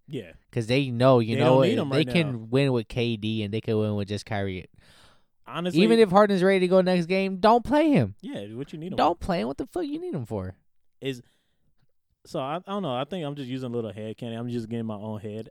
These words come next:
Speaker 1: I feel
Speaker 2: Uh-huh.
Speaker 1: like it, it would be a different story. I think people, like, not, not, I'm not talking about you indirectly, but people trying to say, let's, let's say, um, people think the Suns could beat them.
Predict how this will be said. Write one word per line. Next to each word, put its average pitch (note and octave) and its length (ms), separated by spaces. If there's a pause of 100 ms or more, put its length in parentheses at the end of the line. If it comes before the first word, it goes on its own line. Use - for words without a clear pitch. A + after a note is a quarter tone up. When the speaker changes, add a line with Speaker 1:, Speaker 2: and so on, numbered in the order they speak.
Speaker 1:
I A#2+ 100
feel A#2 140
Speaker 2:
Uh-huh. A2 120
Speaker 1:
like A#2+ 240 (300)
it, C3 240 (1700)
it D#3+ 80
would G3 80
be G3+ 140
a A#2+ 60
different A#2 400
story. A#2+ 480 (680)
I B2+ 80
think D#3 200
people, C#3 280
like, A2+ 180
not, C3+ 300
not, D#3+ 300
I'm C3+ 120
not D#3 140
talking C3+ 120
about G#2+ 160
you B2+ 100
indirectly, G#2+ 420
but G2+ 160
people B2+ 240
trying A#2+ 160
to G#2+ 80
say, A2+ 240
let's, A2+ 160
let's B2+ 140
say, B2+ 260
um, A2+ 400 (600)
people C3+ 240
think B2 180
the A2 80
Suns B2 240
could A#2 240
beat F#2 160
them. F2+ 180